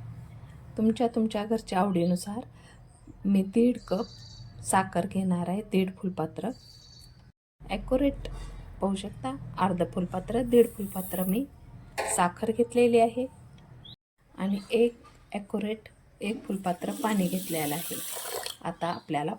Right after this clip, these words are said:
पाक बनवायचा आहे. गॅस सुरू केलेला आहे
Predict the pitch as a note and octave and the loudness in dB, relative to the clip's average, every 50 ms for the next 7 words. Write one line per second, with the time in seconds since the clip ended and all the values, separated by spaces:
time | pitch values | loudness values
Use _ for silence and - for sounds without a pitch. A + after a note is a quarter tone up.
0 | - - B3 B3 A#3+ - F3 F3 E3 C#3+ B2 C3+ D3 - - D#3+ D#3+ - - - | -4 0 0 0 0 0 -2 -2 0 0 0 -2 -2 -4 -10 -12 -12 -12 -14 -16
1 | - _ _ _ _ _ _ _ _ _ _ _ _ _ _ _ _ _ _ _ | -18 _ _ _ _ _ _ _ _ _ _ _ _ _ _ _ _ _ _ _
2 | - A#3+ A3+ G3 A3 - - - B3+ A#3+ A#3 B3+ - A#3 A3+ A3+ A3 A3 A3+ A3+ | -2 2 2 2 2 0 0 0 2 2 2 2 2 0 0 0 0 -2 -2 -2
3 | A3+ A3+ C4 C#4+ | -2 -2 -2 -4